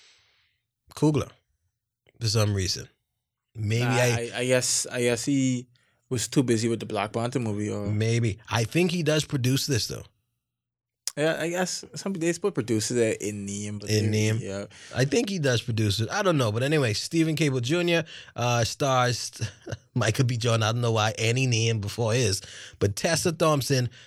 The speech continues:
Speaker 1: Sylvester Stallone, Michael B. Jordan, and Dolph Lundgren, think that's the Russian.
Speaker 2: Yeah.
Speaker 1: Right? So under the tutelage of Rocky Balboa,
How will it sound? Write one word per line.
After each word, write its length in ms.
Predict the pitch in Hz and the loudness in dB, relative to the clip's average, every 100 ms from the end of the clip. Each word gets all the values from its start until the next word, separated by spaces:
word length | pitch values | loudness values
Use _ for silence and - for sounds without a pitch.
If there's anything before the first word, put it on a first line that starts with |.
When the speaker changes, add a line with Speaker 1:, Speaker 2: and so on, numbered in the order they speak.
| - | -6
Speaker 1:
Sylvester 640 | - 104 101 135 - 143 | -2 0 0 0 2 2
Stallone, 640 | 123 - 123 120 113 107 104 - _ | 2 0 2 2 2 0 -2 -8 _
Michael 300 | 139 165 170 | 0 0 2
B. 160 | 143 131 | 2 2
Jordan, 540 | 131 120 113 110 107 - | 2 2 2 2 -2 -2
and 300 | 104 101 - | -2 -2 -2
Dolph 420 | 117 120 110 - - | 0 2 0 -6 -12
Lundgren, 600 | 90 104 113 113 98 67 - _ _ - | -2 0 2 2 -2 -4 -10 _ _ -4
think 160 | 135 120 | 0 2
that's 140 | 104 | 0
the 100 | - | 0
Russian. 320 | - 101 - - _ | 0 0 0 -8 _
Speaker 2:
Yeah. 260 | 143 113 104 - | 0 2 2 -2
Speaker 1:
Right? 260 | 101 127 | -2 0
So 260 | 123 127 113 127 | 2 2 2 -2
under 420 | 151 170 180 180 | -2 2 2 2
the 80 | 143 | 0
tutelage 520 | - 190 170 160 131 | -2 0 2 2 2
of 140 | 113 | 0
Rocky 300 | 107 98 - | 0 -2 -2
Balboa, 680 | 98 90 73 - 156 143 151 | 0 0 -2 0 2 2 0